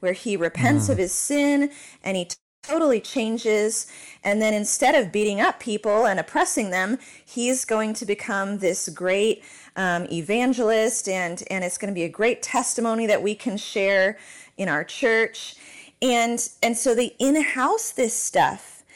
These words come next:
Speaker 1: And so there's this massive misplacing of priorities. It's almost like the pastor's, you know, I use the analogy of the pastor's car, his tires being slashed. It's like the pastor's tires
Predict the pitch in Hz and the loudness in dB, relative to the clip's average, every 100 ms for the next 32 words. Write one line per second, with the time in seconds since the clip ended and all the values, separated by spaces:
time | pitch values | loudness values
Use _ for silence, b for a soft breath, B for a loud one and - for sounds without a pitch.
0 | B B B 226 254 269 285 262 277 254 | B B B 0 2 2 2 4 2 2
1 | - 220 220 - - - 190 202 220 359 | -2 0 0 -2 -6 -4 -2 0 4 4
2 | 440 - 294 190 196 196 240 - - 226 | 2 0 2 2 2 -2 -2 -2 -2 0
3 | 262 - 247 208 - 220 185 202 285 190 | 0 0 0 -2 -4 0 2 4 4 2
4 | 226 - 269 294 330 - 277 269 233 - | 0 -4 -2 0 0 -2 0 2 0 -2
5 | B B B B _ 220 240 247 269 - | B B B B _ -6 0 2 0 0
6 | 220 214 - - - 226 190 180 - - | 0 0 -4 -14 -4 -2 0 -2 -8 -8
7 | - 202 214 226 208 196 196 214 214 190 | -2 0 0 -2 -2 0 0 0 0 -2
8 | 202 240 214 - 185 - 240 262 180 214 | -2 -2 -2 -4 -8 -4 2 4 4 2
9 | 202 - 233 277 247 185 180 - 185 180 | -2 -2 0 2 0 -2 -6 -4 -2 0
10 | 240 - B B - 269 359 339 277 302 | -2 -6 B B -2 0 2 0 0 0
11 | 277 285 - 254 - 262 302 240 269 269 | 0 0 -4 -6 -2 0 2 4 2 0